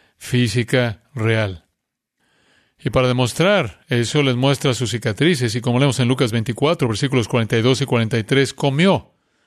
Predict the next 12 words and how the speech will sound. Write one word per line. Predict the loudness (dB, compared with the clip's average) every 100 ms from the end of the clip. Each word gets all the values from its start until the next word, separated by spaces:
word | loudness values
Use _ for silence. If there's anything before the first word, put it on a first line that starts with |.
| _ _ -6
pescado | -6 -4 0 2 2 -2 _ _ _ _ _ _ _ -8
asado. | -2 0 0 -2 _ _ _ _ _ _ _ _ _ _ _ _ _ _ _ _ _ _ _ _
Este | -8 -4 -2
es | 0
realmente | 2 2 2 2 2 2 0
Jesús | 0 -2 0 0 0 -6 -14 _ _ _ _ _ -4
en | -4 0
forma | 0 2 0
corporal, | 0 0 0 2 0 0
un | -4
cuerpo | -2 0 0 0 0
glorificado, | 2 0 0 -4 -2 0 0 -2 -10